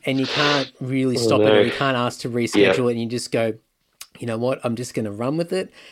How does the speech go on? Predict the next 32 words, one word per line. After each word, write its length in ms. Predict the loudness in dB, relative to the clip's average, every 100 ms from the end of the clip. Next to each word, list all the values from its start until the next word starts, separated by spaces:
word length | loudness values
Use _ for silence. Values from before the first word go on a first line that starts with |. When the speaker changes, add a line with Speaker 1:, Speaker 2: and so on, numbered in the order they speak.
| -14
Speaker 1:
and 160 | -8 -4
then 100 | -2
I'm 80 | 2
Speaker 2:
Yeah. 120 | 2
Speaker 1:
gonna 120 | 2
sit 300 | -2 -4 -2
down 360 | 0 0 0 -2
and, 500 | -4 -4 -4 -6 -4
uh, 260 | -2 -4 -8 -20 -20 _ -20 -20 -12
conduct 360 | -8 -4 -4 -4
surgery 540 | -2 0 0 0 0
on 120 | 0
it 100 | -2 -4
and 200 | -6 -4
see 200 | -2 -2
what 200 | 0 0
I 60 |
can 160 | -2 -4
do 140 | -4 -6
to 100 | -8
somehow 500 | -6 -6 -4 -8 -8
salvage 800 | -6 -4 -4 -4 -6 -8 -10 _ _ _ -18
something 460 | -10 -4 -4 -2 -4
of 260 | -4 -4 -6
it." 200 | -10 -14 -18 -20 -20 -2
Speaker 2:
Yeah, 100 | 0
Speaker 1:
But, 100 | 2
Speaker 2:
that 100 | 2 4
Speaker 1:
um, 60 |
Speaker 2:
sounds 200 | 4 4
very 160 | 4 4
stressful. 440 | 4 0 2 -2